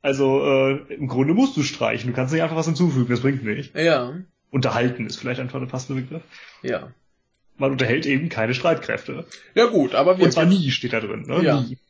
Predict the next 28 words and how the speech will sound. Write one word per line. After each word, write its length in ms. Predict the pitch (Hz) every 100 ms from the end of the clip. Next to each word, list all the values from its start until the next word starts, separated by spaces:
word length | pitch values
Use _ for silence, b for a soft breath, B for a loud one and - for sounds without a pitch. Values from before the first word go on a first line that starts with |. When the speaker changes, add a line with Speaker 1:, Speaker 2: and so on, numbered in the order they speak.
| _
Speaker 2:
Ja 220 | 165 135
gut, 160 | 147 156
dann 120 | 160
müssen 220 | 190 190 165
sie 60 |
ihn 60 | 160
tatsächlich 520 | 156 151 139 131 -
rausschmeißen. 800 | 117 127 - 104 87 90 98 101 _ _ _ _
Speaker 1:
Richtig. 440 | 139 131 104 - _ -
Speaker 2:
Ja, 140 | 123
und 180 | 98 135
das 280 | 139 139 -
dann 380 | 120 123 120 98
wahrscheinlich 480 | 127 123 127 120 107
als 160 | 117
Ersatz 460 | 98 123 120 - -
reinschreiben. 800 | 98 127 127 95 87 82 85 - _ _ _ _ _ _ _ _ _ _ _ _ _ B B B B B
Äh, 400 | 139 139 131 127
ist, 380 | 190 - 156 143 147 156 160
wie 120 | 165
gesagt, 320 | 151 131 117 -
sehr, 180 | 143
sehr 140 | 143 135
problematisch, 800 | - 131 117 107 104 104 110 -
was 140 | 110
die 100 | -
da 120 | 90
vorhaben. 520 | 101 101 107 110 107